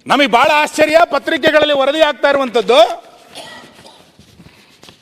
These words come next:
ನಮ್ಮ ಜಿಲ್ಲೆನಲ್ಲೇ ಸರ್ಕಾರಿ ಕೆಲಸವನ್ನ ಮಾಡಿದಂತ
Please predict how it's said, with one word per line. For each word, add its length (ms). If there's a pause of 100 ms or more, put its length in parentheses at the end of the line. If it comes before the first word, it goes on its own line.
(1400)
ನಮ್ಮ 280
ಜಿಲ್ಲೆನಲ್ಲೇ 1000
ಸರ್ಕಾರಿ 420
ಕೆಲಸವನ್ನ 480
ಮಾಡಿದಂತ 480